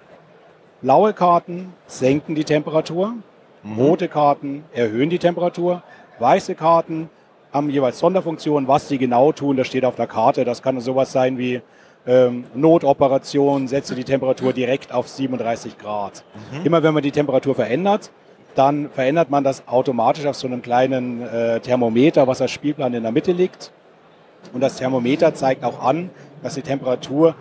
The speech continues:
Speaker 1: maximal einundvierzig Grad erreichen darf und minimal fünfunddreißig Grad. Das heißt, man darf mit der Temperatur nie drüber oder runter gehen.
Speaker 2: Mhm.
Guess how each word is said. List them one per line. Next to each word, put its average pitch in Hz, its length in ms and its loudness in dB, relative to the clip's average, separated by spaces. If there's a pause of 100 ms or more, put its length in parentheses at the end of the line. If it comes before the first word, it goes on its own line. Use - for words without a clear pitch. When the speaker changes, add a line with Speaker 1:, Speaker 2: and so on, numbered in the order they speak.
(180)
Speaker 1:
maximal 127 880 -2
einundvierzig 160 680 0
Grad 143 200 2
erreichen 139 400 0
darf 135 340 2 (300)
und 110 180 -6
minimal 135 640 2
fünfunddreißig 123 720 -4 (100)
Grad. 101 340 -16 (180)
Das 113 140 -10
heißt, 131 300 2 (320)
man 117 100 -6
darf 131 220 2
mit 127 80 -6
der 127 80 -2
Temperatur 123 420 -4
nie 143 140 -6
drüber 127 420 -2
oder 117 140 0
runter 117 240 -2
gehen. 143 140 0
Speaker 2:
Mhm. 240 40 -8